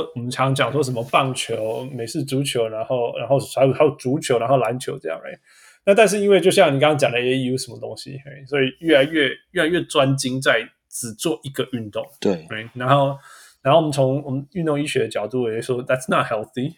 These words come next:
Speaker 1: 因为你永远在对你的身体做一样的冲击。
Speaker 2: 对，对，对，对。
Speaker 1: 所以整体来讲也是不 helpful。所以如果，如果小人物的孩子，当然希望他成为泽北，right？但是除了，除了打篮球以外，你也觉得，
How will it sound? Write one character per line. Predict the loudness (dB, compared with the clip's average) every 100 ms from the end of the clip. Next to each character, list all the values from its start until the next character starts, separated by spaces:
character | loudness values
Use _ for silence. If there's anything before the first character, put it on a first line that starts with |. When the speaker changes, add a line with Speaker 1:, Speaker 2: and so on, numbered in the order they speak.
| _
Speaker 1:
因 | -2
为 | 0
你 | 0
永 | 0 0
远 | -2
在 | 2 2
对 | 2 -2
你 | -2
的 |
身 | -2 0 0
体 | -2
做 | -2 -4 -4
一 | -2
样 | 0 0
的 | -2
冲 | -10 -10 -12
击。 | 2
Speaker 2:
对， | 2 2
对， | -2 -4
对， | -6 -8
对。 | -12 -16 -14
Speaker 1:
所 | -2 0
以 |
整 | 0 0 0
体 | 0
来 | -2
讲 | -2 -6
也 | -8
是 | -12 -12
不 | -10
helpful。 | -8 -10 -10 -14 -16 -20 -20 -20
所 | 2 6
以 | 8
如 | 6 4 4
果， | 6 6
如 | 2
果 | 6 6 6 2 -8 _ _ _ _ _ _
小 | 0 4
人 | 6
物 | 6
的 | 6
孩 | 4 2
子， | 2 0
当 | 4
然 | 4
希 | 2 2
望 | 2 4
他 | 2
成 | 0 0
为 | 0
泽 | -2 0 0
北， | -2 -6 -8 _ -10
right？ | -10 -10 _
但 | 2
是 | 6 6 4 -4 -18 -4
除 | 6 8
了， | 8
除 | 6 2
了 |
打 | 4 2
篮 | 2 0
球 | 0
以 | 2
外， | 4
你 | 4
也 | 2
觉 | 0
得， | -2